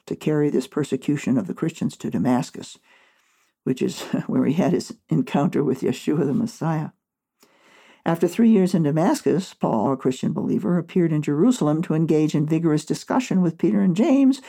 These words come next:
They were apparently unconvinced by his arguments and sent him off to Tarsus to get rid of him.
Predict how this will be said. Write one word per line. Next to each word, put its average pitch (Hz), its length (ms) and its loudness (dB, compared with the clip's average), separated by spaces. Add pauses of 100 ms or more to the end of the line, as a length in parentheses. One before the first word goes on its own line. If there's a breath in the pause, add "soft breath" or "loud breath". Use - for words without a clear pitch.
(280 loud breath)
They - 100 -2
were 135 160 0
apparently 160 580 -2
unconvinced 208 880 0
by 160 140 -2
his 160 260 -4
arguments 190 680 2 (420 loud breath)
and 233 320 4 (100)
sent - 400 -2
him 254 280 2
off 151 380 -4
to - 100 -12
Tarsus - 580 -10
to - 100 -10
get - 220 -8
rid 113 160 -4
of 117 100 -10
him. - 260 -20